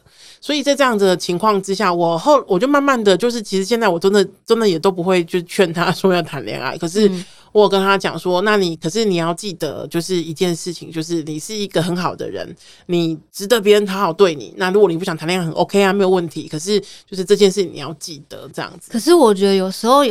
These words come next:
Speaker 2: 很吊诡的一件事情，就是说，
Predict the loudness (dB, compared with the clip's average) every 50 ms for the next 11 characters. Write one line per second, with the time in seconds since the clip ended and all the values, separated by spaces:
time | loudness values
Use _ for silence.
0 | -2 -2 -4 -2 -2 -2 -4 -4 0 2 2 2 2 0 -2 -4 -2 -4 -4 -2
1 | -2 -2 -2 -2 -4 -4 -4 -2 -2 -2 -2 -2 -2 -2 -2 -2 -2 0 0 2
2 | 0 0 -2